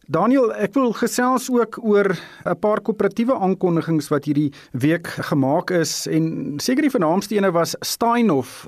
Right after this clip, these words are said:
wat uiteindelik gekom het met 'n aanbod aan die eisers, wat mense wat sake teen die maatskappy gemaak het om van hulle geld terug te kry. En Steinhoff sit nou agtien en 'n half miljard rand op die tafel neer om al hierdie eise te skik.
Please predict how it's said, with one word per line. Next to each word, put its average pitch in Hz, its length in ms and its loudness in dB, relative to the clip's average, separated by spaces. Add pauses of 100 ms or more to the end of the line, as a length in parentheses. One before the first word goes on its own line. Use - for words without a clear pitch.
(100)
wat 151 380 -2
uiteindelik 233 720 0
gekom 196 300 0
het 175 140 -2
met 170 180 -2
'n 165 140 0
aanbod 196 540 2 (100)
aan 160 340 0 (260)
die 160 240 0
eisers, 196 800 0
wat 147 220 -2
mense 160 280 0
wat 170 140 0
sake 202 500 -2
teen 180 340 2
die 156 100 2
maatskappy 156 580 0
gemaak 147 500 0
het - 140 -2
om 151 120 0
van 151 160 -2
hulle 143 160 2
geld 170 400 0
terug 196 220 0
te 185 100 -2
kry. 170 380 0 (460)
En 165 560 2
Steinhoff 196 420 2
sit - 180 0
nou 180 200 2
agtien 196 420 0
en 180 80 2
'n - 20 2
half 165 360 2
miljard 160 400 2
rand 156 240 0
op - 60 -4
die 156 120 -2
tafel 160 420 0
neer 156 280 2
om 151 140 -4
al 160 120 0
hierdie 151 280 2
eise 156 320 -2
te 151 100 0
skik. - 560 -2